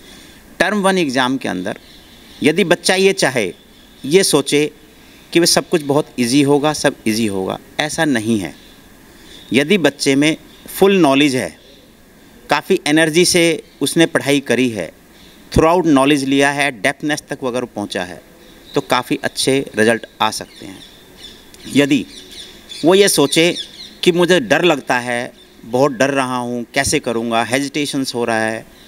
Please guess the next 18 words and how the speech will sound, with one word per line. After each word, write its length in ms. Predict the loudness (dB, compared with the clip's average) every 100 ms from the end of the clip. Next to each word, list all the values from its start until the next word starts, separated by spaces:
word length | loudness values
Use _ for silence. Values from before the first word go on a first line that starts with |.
| -20 -20 -8 -2
panic 260 | 0 -2
हो 140 | -2 -2
रहा 120 | 0
है 120 | -2
बच्चा, 360 | -6 -8 -10 -10 -8
ऐसा 300 | -4 -2 -2
भी 180 | 0 2
नहीं 220 | 0 -2
है। 120 | -8 -14 -20 -20 -20 -20 -20 -8
सीबीएसई 640 | 0 2 4 2 0 -2
ने 260 | -2 -4 -6 -14 -20 -20 -20 -8
बहुत 300 | 0 2 2
अच्छा 520 | -4 -6 -2 -2 -2 -8
decision 400 | -4 -4 -2 -2
लेके, 420 | -2 -2 -4 -6 -8
सोच 320 | 0 2 2
समझ 320 | 2 0 -2
के 220 | -6 -8